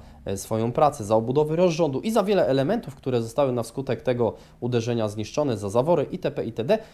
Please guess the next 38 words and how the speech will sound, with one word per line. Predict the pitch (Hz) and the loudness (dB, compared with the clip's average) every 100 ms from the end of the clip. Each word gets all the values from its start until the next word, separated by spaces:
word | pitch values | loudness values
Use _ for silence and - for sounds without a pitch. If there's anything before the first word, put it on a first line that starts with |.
| - | -10
Klient | - 214 185 | -2 0 0
zapłaci | 143 151 151 156 | 0 -2 -2 -4
za | 135 131 | 0 0
rzeczy, | 117 147 135 | 0 -4 -6
które | - 127 123 | -4 -2 0
nie | 143 | 2
mia-, | 160 143 | 2 2
nie | 156 151 | 2 0
uczestniczyły, | 147 139 175 156 160 123 | 0 -4 -4 -4 0 0
na | 110 | 0
przykład | 143 - 113 107 | -4 -4 -2 0
za | - | 4
olej, | 202 139 | 4 4
filtr | 135 120 127 | 0 -4 0
oleju | 139 147 139 127 - - - - | 2 4 4 2 -2 -14 -18 -2
i, | 165 180 143 | 0 2 0
e, | 139 | 0
niektóre | 135 131 143 135 131 | 0 0 0 2 2
z | 127 | -2
tych, | - 120 - | -4 -4 -2
e, | 120 113 113 | -2 0 0
rzeczy, | 127 131 110 | -2 -2 -2
więc | 120 117 | -2 -4
suma | - 190 190 185 185 - - 123 | -4 2 4 4 2 -6 -18 -6
wyszła | 135 139 139 135 131 | -4 0 2 4 4
naprawdę | 139 131 139 135 131 | 2 2 2 2 2
niewielka. | 120 95 92 160 247 - - - - - - | 0 -2 0 2 2 -2 -20 -20 -20 -20 -4
I, | 220 302 - | 0 0 0
e, | 190 170 151 | 0 2 4
w | |
wolnym | 175 220 170 | 4 4 4
czasie | 143 185 - | 0 -2 0
ja | 170 | 0
ten | 156 147 | 0 -2
silnik | 139 151 151 | -4 -4 -4
po | 139 | -4
prostu | 135 127 143 | -4 -4 -6
składałem. | - - 233 151 104 95 95 | -6 4 6 6 4 2 -4